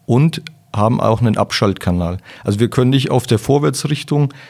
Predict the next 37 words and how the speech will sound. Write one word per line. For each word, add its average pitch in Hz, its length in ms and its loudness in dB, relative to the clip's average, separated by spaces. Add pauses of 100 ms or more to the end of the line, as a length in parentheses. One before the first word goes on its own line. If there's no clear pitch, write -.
(120)
sicher - 460 0
gehen, 120 260 2
dass 110 240 -2
ein 110 160 -2
Moment 110 600 0
nicht 123 200 0
überschritten 143 640 0
wird 135 160 0
oder 104 100 0
eine 98 140 2
Geschwindigkeit 139 640 -2
nicht 135 120 -2
überschritten 127 360 -2
wird, 110 100 -2
sondern 110 300 2
wir 110 80 -2
überwachen 110 560 0
und 110 200 0
reagieren. 98 440 2 (360)
So 107 220 0
ist 95 80 0
erstmal - 320 2
die, 98 200 2
äh, 101 460 -2
die 98 120 -2
Sicherheitstechnik - 800 -2
einzusortieren. 107 880 -2 (320)
Und 110 120 0
ist, 95 120 0
wie 123 80 4
gesagt, 127 460 0 (420)
ein - 60 -2
eigenes 127 320 2
Stück - 340 0
Hardware, 107 540 0
was 98 200 -2
hier, 110 380 2